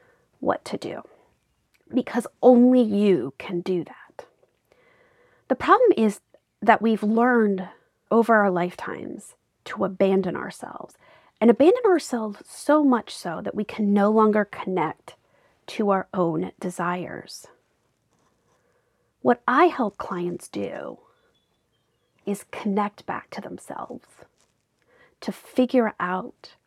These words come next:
what those desires are, what those things that are in alignment with their own being, so that they can pursue those. Now, I'm gonna give you an example or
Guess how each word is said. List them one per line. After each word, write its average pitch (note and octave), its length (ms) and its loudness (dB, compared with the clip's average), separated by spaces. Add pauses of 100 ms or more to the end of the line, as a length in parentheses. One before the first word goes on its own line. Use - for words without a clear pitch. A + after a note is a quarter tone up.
(140)
what F#3+ 300 -4
those F#3 200 -6
desires - 600 -12
are, - 400 -14 (300)
what G3+ 480 0
those F#3+ 260 -2
things - 640 -10 (500)
that G3+ 100 0
are - 220 -2
in A3 160 2
alignment G3+ 880 0
with G3 180 -6
their F#3+ 220 0
own F#3+ 260 -2
being, E3+ 520 -12 (760)
so - 140 -2
that G3 160 0
they G3 360 0
can F#3 640 -8 (500)
pursue A#3 500 -2
those. - 500 -12 (1160)
Now, G#3 260 4 (720)
I'm C4 80 4
gonna C#4 100 6
give A#3 200 -2
you G#3 100 0
an F#3+ 60 0
example - 960 -8 (420)
or F#3+ 280 0